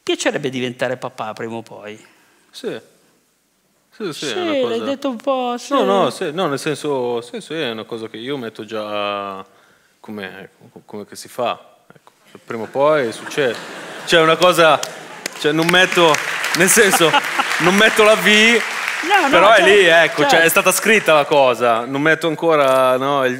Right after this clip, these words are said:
Speaker 2: il
Speaker 1: No,
Speaker 2: check.
Speaker 1: sai, no, sai perché adesso, cioè, eh, per carità, no, però mi fa piacere quello che dico, perché ho, eh, spe-, adesso è tutto in discussione.
Speaker 2: No,
Speaker 1: Ma
Speaker 2: no, io quella è una
Speaker 1: no.
Speaker 2: cosa che, no, no, su-,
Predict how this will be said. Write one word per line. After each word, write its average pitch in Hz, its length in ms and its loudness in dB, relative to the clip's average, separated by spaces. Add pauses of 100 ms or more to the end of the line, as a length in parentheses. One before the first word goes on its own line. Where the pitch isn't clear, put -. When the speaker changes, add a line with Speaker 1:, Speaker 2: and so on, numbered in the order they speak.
(100)
Speaker 2:
il 127 80 -10
Speaker 1:
No, 294 100 2
Speaker 2:
check. 202 180 4
Speaker 1:
sai, 277 300 2
no, 233 260 2
sai 226 200 -2
perché 180 240 -2
adesso, 180 440 -4
cioè, 131 400 -4
eh, 123 320 -8
per - 220 -20
carità, 127 480 -6
no, 113 160 -10
però 151 340 -4 (360)
mi 143 80 -10
fa 151 100 -8
piacere 156 460 -4
quello 147 180 -6
che 139 60 -8
dico, 143 240 -10
perché 143 280 -6
ho, 160 160 -2 (260)
eh, - 200 -12
spe-, - 300 -6
adesso 214 360 -2
è 175 140 -4
tutto 311 300 -6
in 208 100 -4
discussione. 175 720 -6
Speaker 2:
No, 254 120 0
Speaker 1:
Ma 226 80 2
Speaker 2:
no, 180 220 -2
io 147 160 0
quella 135 200 -2
è - 20 -2
una 120 100 -2
Speaker 1:
no. 101 80 -8
Speaker 2:
cosa 110 260 -4
che, 107 360 -4
no, 117 240 -12
no, 104 240 -14
su-, - 100 -20